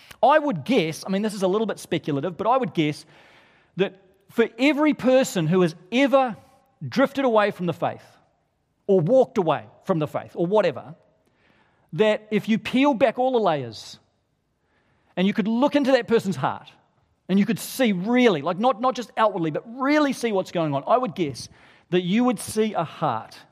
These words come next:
that has drifted away from the love of God.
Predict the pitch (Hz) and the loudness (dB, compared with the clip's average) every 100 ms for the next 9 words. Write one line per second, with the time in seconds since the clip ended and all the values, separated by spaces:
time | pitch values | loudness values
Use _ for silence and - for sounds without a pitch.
0 | _ _ _ _ _ _ _ _ _ 175 | _ _ _ _ _ _ _ _ _ -4
1 | 160 131 123 180 226 247 - 220 - 196 | -4 -6 -10 -4 0 0 -2 -6 -4 -4
2 | 151 151 139 110 - _ _ _ _ _ | -2 -2 -2 -6 -14 _ _ _ _ _
3 | _ - 165 143 139 123 107 135 | _ -6 -2 0 -2 -4 -12 -20